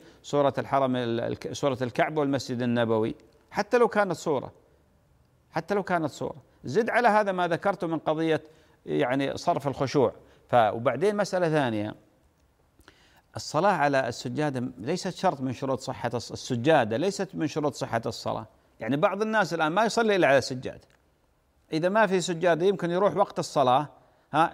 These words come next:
لأنه يدور على السجادة. النبي صلى الله عليه وآله وسلم يقول: "وجعلت لي الأرض مسجدا وطهورا". جعلت لي الأرض مسجدا وطهورا. إذا أدركت العبد الصلاة عنده مسجد وطهور،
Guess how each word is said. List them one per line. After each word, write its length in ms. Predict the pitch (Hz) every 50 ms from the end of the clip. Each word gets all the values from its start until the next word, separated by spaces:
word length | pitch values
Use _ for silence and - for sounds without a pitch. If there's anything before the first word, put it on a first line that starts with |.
| - 156
لأنه 220 | 151 165 180 180
يدور 320 | 170 160 190 185 170 151
على 140 | 123 135 143
السجادة. 580 | 131 - - 120 110 107 113 98 90 80 - _ _ _ _ _ _ _ _ _ _ - -
النبي 440 | 170 208 208 185 165 143 127 127 120
صلى 280 | - - 160 160 160
الله 480 | 156 160 165 175 175 165 143 139 135 127
عليه 580 | 117 127 135 143 160 175 170 143 135 131 127 123
وآله 580 | 123 131 139 131 156 160 165 151 143 135 135
وسلم 480 | 135 135 131 - 165 165 160 151 139 135
يقول: 460 | 135 139 139 - 180 185 175 135 - - - - - _ -
"وجعلت 640 | 135 135 135 170 202 196 180 185 165 156 139 -
لي 140 | 143 143 143
الأرض 280 | 139 127 135 139 135 135
مسجدا 540 | 131 131 139 127 - - 127 123 120 117 117
وطهورا". 560 | 117 113 - 120 113 120 127 110 95 82 - - _ _ _ _ _ _ _ _ _ _ _ _ _ _ _ _ _ _ _ _ _ _ _ _
جعلت 520 | - 131 180 240 247 247 240 233 214 - 202
لي 120 | 196 190
الأرض 260 | 180 175 180 170 160
مسجدا 500 | 165 160 160 151 - - 147 131 135 135
وطهورا. 440 | 127 120 113 - 113 95 101 - - - _ _ _ _ _ _ _ _ _ _ -
إذا 180 | 139 139 139 160
أدركت 520 | 175 220 233 208 233 214 - 208 185 -
العبد 340 | 170 156 147 185 202 185 170
الصلاة 340 | 165 - - 160 156 147 135
عنده 360 | 135 175 220 196 165 170 156
مسجد 380 | 156 165 151 - - 220 214 226
وطهور، 520 | 220 220 208 214 185 160 127 95 78 -